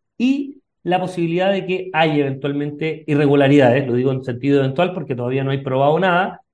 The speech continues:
aunque hay, ¿no es cierto?, audios que así lo, al menos lo plantean, de pagos regulares, pagos, ¿no es cierto?, ilegales a dos instituciones que tienen bastante prestigio.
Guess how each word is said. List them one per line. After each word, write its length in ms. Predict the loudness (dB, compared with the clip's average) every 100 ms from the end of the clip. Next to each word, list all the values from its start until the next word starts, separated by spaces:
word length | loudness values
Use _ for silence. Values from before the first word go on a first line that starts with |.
| -8
aunque 260 | -6 -2
hay, 60 | -2
¿no 80 | -2
es 60 |
cierto?, 480 | -6 -4 -6 -6 -14 _ 0
audios 340 | 4 6 4
que 120 | 2 -4
así 180 | -2
lo, 320 | 0 0 -2 -10 _ -6
al 160 | -2
menos 220 | 0 2
lo 120 | 2 2
plantean, 640 | -2 0 2 2 0 -8 _ _ _ _ _
de 400 | -2 2 2 0 2
pagos 480 | 2 2 -2 -6 -14
regulares, 640 | -6 -4 -2 2 2 0 -4
pagos, 300 | -4 -2 -2
¿no 60 | -4
es 60 |
cierto?, 400 | -8 -10 -6 -6 -2
ilegales 600 | 0 2 4 2 0 -6 -6
a 380 | -2 -2 -4 -12 _
dos 200 | 0 2
instituciones 680 | 2 -2 -4 -4 -4 -4 -4
que 140 | -2 -2
tienen 280 | 0 0
bastante 400 | 0 0 -2 0
prestigio. 500 | -2 -4 -6 -10 -14